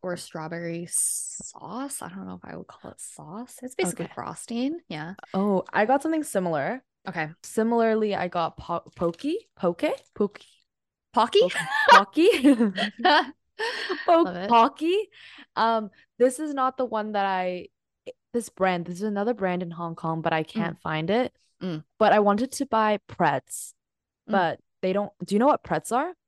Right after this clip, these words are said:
Speaker 1: I don't know that. What is that?
Speaker 2: That's the savory version of the sticks.
Speaker 1: Ooh, that sounds great.
Speaker 2: It's so good, but I couldn't find it anywhere. And I got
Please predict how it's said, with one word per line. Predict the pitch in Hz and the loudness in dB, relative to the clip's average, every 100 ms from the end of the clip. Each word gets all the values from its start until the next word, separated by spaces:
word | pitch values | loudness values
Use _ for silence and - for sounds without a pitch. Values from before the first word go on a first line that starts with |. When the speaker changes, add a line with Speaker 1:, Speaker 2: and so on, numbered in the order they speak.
| _ | _
Speaker 1:
I | 214 | -8
don't | 202 180 | -6 -6
know | 170 | -8
that. | 160 - - | -8 -10 -10
What | 185 | -12
is | 175 | -12
that? | - - - - | -14 -18 -12 -2
Speaker 2:
That's | 294 - | -2 0
the | 311 | -4
savory | - 233 233 233 247 | 2 2 4 2 -2
version | 214 196 180 170 165 | -2 -4 -4 -8 -8
of | 196 180 | -8 -4
the | 190 | -4
sticks. | 240 269 | 0 4
Speaker 1:
Ooh, | 330 339 330 320 311 285 269 247 226 196 160 _ _ - | 6 6 6 6 4 4 2 2 2 2 0 _ _ -10
that | 180 | -8
sounds | 196 190 | -8 -10
great. | - - - - 233 | -10 -8 -8 -2 2
Speaker 2:
It's | 240 - | 2 0
so | - - 240 233 247 226 | -8 2 6 8 8 6
good, | 196 180 | 4 2
but | 185 | 2
I | 190 | -2
couldn't | 190 320 311 | -2 -8 -4
find | 202 202 | -2 -2
it | - | -4
anywhere. | 170 170 170 175 202 277 - _ _ - | -4 -4 -2 0 0 -2 -8 _ _ -12
And | 202 | -8
I | 196 | -4
got | 190 185 180 175 | -2 0 0 -2